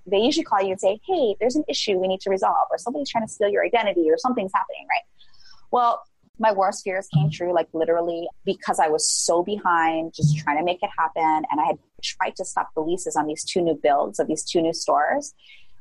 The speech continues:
but they basically froze every single dollar in my bank account. And guys, stupid me, and I'll never do this again, I had everything in this one bank. Like, I literally had my two checking accounts, my business, my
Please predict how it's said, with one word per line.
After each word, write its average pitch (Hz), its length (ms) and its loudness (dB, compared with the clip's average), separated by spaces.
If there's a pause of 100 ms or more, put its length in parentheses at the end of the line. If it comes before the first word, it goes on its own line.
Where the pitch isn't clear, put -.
but - 300 0
they 170 140 4
basically 170 560 2
froze 151 720 0 (160)
every 160 320 0
single 156 320 -4
dollar - 580 0 (160)
in 156 280 2
my 147 120 2
bank 147 260 0
account. 151 400 -2 (140)
And 160 220 0
guys, 156 400 0 (100)
stupid 208 420 -2
me, 160 220 -2
and 160 100 0
I'll 156 160 2
never 160 280 2
do 185 100 -2
this 180 180 0
again, 151 460 0 (180)
I 185 60 -4
had - 120 0 (140)
everything 175 440 -4 (240)
in 160 120 0
this 156 160 -2
one 151 140 0
bank. 139 240 0 (120)
Like, 147 160 0
I 147 80 4
literally 165 340 4
had 151 340 2
my 131 180 -2
two 226 100 0
checking 196 300 0
accounts, 160 500 0
my 143 80 -2
business, 185 360 0
my 147 100 0